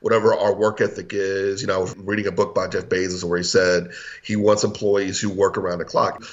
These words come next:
If you can't work around the clock and have that capacity, then you're not gonna be successful at Amazon. So that's the kind of idea where you don't accept someone's diversity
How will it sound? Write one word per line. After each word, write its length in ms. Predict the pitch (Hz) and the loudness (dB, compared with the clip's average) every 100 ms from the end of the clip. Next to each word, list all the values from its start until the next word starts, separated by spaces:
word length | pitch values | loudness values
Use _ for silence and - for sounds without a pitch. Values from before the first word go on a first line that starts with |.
| - | -10
If 140 | 95 | 0
you 140 | 113 123 | 2 4
can't 340 | 151 123 117 | 4 4 2
work 180 | 117 117 | -2 -2
around 140 | 110 | -4
the 60 | 95 | -2
clock 260 | 120 107 | -2 -2
and 80 | 98 | -2
have 140 | 101 95 | -4 -4
that 100 | 92 | -8
capacity, 720 | 90 90 98 - 117 135 135 - - | -6 -4 -4 -4 -4 -6 -8 -8 -2
then 80 | 98 | 0
you're 100 | 104 | 2
not 180 | 104 | 2
gonna 120 | 104 95 | 0 -6
be 100 | 90 | -4
successful 440 | - 92 87 80 | -2 -2 -2 -6
at 60 | 80 | -4
Amazon. 440 | 85 - 60 - | -4 -6 -10 -4
So 120 | 117 | 2
that's 220 | 113 123 | 4 2
the 60 | - | 0
kind 180 | 139 120 | 0 0
of 200 | 110 - - - - 107 | -2 -8 -18 -20 -8 -2
idea 360 | 101 110 110 | -2 -2 -2
where 160 | 101 98 | -4 -6
you 120 | 104 | 0
don't 160 | 131 120 | 2 0
accept 300 | - - - | 0 -2 -2
someone's 340 | 120 104 95 | -8 -8 -12
diversity 720 | 95 92 113 - 76 69 | -12 -10 -10 -10 -14 -18